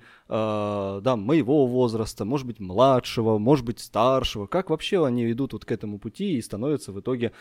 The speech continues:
э, преподавателями, учителями, наставниками,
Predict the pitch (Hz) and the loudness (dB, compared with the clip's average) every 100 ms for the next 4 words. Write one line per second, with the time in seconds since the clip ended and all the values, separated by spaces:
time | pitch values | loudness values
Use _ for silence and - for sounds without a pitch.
0 | - - 113 104 98 120 113 95 95 135 | -20 -8 -2 -2 0 -2 -2 -2 2 2
1 | 120 113 92 92 - - 92 127 127 104 | 0 -4 -4 -10 -14 -8 -2 0 0 -2
2 | - - - 104 - - 131 131 123 113 | -8 -20 -10 -8 -2 4 4 4 -2 -2
3 | 104 | -4